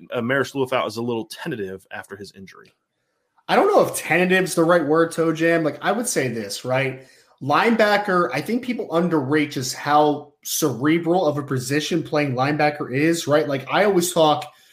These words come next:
Speaker 2: so much about eye discipline and trigger and understanding what's com-, like, there is a instinctive nature to playing the linebacker position. So, honestly,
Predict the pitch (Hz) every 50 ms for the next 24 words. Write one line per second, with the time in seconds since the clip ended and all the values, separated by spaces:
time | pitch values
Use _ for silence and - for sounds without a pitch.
0 | _ _ - - - - 165 165 165 165 160 156 - - 131 143 139 139 139 131
1 | 131 - - - _ _ _ _ _ - 127 135 151 165 165 - 151 139 135 -
2 | 120 - - - 127 113 107 101 - 107 113 110 - - - 170 170 165 160 135
3 | 120 113 107 101 - - 123 123 120 120 - 151 170 170 160 151 - - - 170
4 | 160 165 160 156 135 143 147 135 - - - 160 151 156 - 156 151 143 - -
5 | _ - - _ _ - 180 226 247 214 226 208 190 175 - - - _ _ _
6 | - 170 170 - - - - - 196 202 214 214 - 214 190 165 147 156 151 143
7 | 147 147 - - 139 120 113 120 110 - - 139 135 131 131 131 131 135 143 147
8 | 151 156 - 165 156 151 151 160 170 170 220 220 214 - 180 190 - 170 214 262
9 | 285 - - 254 226 196 -